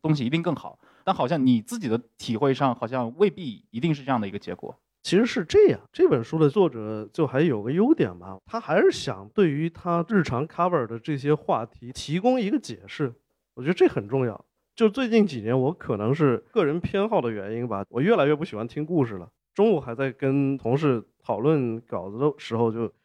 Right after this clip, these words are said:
Speaker 2: 提到，你听当地人讲故事，一个很要命的一件事儿是，到底你对于他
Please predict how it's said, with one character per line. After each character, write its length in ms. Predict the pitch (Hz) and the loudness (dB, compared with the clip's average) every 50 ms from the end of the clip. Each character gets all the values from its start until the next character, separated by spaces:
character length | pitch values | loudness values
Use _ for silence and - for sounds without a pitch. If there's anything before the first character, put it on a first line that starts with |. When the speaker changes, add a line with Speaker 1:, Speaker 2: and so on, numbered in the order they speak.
| _ _ _ _ | _ _ _ _
Speaker 2:
提 180 | _ - - 120 | _ -10 -10 -4
到， 240 | 117 135 127 107 98 - | 0 0 0 -2 -4 -6
你 120 | 131 135 | -8 -8
听 240 | - - - 208 208 | -8 -6 -6 -6 0
当 220 | 208 208 208 240 | 2 2 2 2
地 80 | 254 240 | 2 2
人 180 | 175 139 139 | 2 2 0
讲 220 | 170 - 120 98 101 | -2 -4 -8 -10 -4
故 160 | 117 160 160 | 0 0 0
事， 140 | 143 131 127 | 0 0 -2
一 20 | |
个 80 | 131 156 | -2 -2
很 180 | - - 131 | -4 -4 -4
要 140 | 123 151 180 | 0 0 0
命 220 | 196 226 269 254 185 | 0 0 -2 -2 -2
的 60 | 135 | -2
一 100 | 123 123 | -2 0
件 180 | 156 147 127 | 0 0 0
事 100 | 123 - | 0 0
儿 140 | 156 135 123 | 0 0 0
是， 240 | 127 _ 123 117 113 | -2 _ -12 -12 -4
到 260 | _ - - 196 180 | _ 0 0 0 0
底 300 | 160 135 127 113 120 117 - | -4 -6 -12 -18 -18 -10 -6
你 220 | 151 139 123 117 | -6 -6 -6 -8
对 220 | - - 214 190 | -2 2 2 2
于 180 | 156 127 131 156 | 2 0 -4 -4
他 300 | - _ - 180 180 | -6 _ 0 0 0